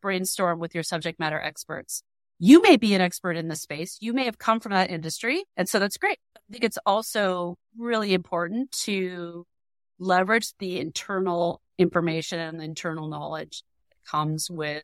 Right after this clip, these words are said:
the folks that are at your company, because most likely you have other people who have worked in that space for a while,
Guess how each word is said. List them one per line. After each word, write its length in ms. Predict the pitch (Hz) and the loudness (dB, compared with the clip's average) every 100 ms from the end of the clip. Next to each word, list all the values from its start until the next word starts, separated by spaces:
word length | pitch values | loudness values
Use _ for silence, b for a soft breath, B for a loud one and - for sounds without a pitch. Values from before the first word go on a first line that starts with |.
| _ | _
the 80 | 147 | -10
folks 240 | 147 139 | -8 -4
that 140 | 139 | -4
are 100 | 143 | -2
at 180 | - - | -4 -6
your 80 | 123 | -10
company, 320 | - 151 - _ | -8 -8 -10 _
because 320 | 196 180 156 | -2 0 0
most 200 | 156 151 | -2 -2
likely 280 | 160 - 165 | -2 0 -2
you 100 | 156 | -2
have 120 | 147 | -4
other 200 | - 143 | -4 -10
people 340 | - 156 165 | -10 -8 -8
who 80 | 156 | -8
have 100 | 143 | -10
worked 160 | 143 139 | -12 -12
in 80 | 147 | -14
that 140 | 139 | -14
space 280 | - 151 156 | -8 -6 -6
for 160 | - | -4
a 60 | 160 | -4
while, 380 | 147 147 202 | -2 -2 -2